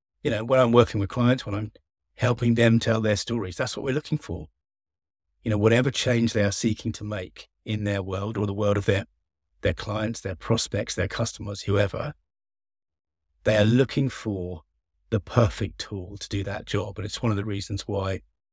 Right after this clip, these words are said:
storytelling and writing is so powerful, because it has that infinite flexibility. Anyway, I've banged on too much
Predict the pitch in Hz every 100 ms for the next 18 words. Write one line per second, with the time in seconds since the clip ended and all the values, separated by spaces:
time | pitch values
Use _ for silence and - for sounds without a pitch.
0 | _ _ _ - - 135 139 117 110 110
1 | 104 117 _ _ _ _ _ _ _ _
2 | - 113 101 110 113 127 - 104 82 -
3 | _ _ _ _ _ 117 98 - 98 95
4 | - 92 87 - 107 - 101 92 110 -
5 | 95 - 113 117 - 90 - - _ _
6 | _ _ _ _ _ - 101 - 110 95
7 | 90 - 80 _ 160 139 98 101 123 135
8 | 131 120 120 - 139 120 - -